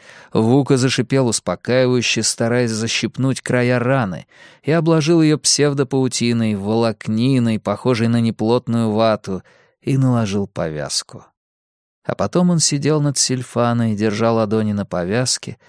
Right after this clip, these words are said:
изо всех сил пытаясь представить себе кровеносную систему, делящиеся клетки и застывающую кровь.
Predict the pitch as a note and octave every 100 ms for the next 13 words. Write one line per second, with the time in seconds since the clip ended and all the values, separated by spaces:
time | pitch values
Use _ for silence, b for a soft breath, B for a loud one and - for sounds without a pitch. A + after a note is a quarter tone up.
0 | B B - A#2 C3+ B2+ - D#3 - -
1 | E3 C#3 G#2 G#2+ G#2+ - G#2 - - B2+
2 | B2 - A2 A#2 - A#2 A2+ A2+ D3 -
3 | - D3 C3 A2+ - - A2 B2 A2 -
4 | _ _ A#2+ B2 C3+ G#2+ - G#2 - -
5 | - G2 B2+ C3 - A2 F#2+ - _ B2+
6 | C3 B2 A#2+ - G#2+ G2 G2+ G2 F2+ -
7 | A#1+ - - C2+ A#1+ - -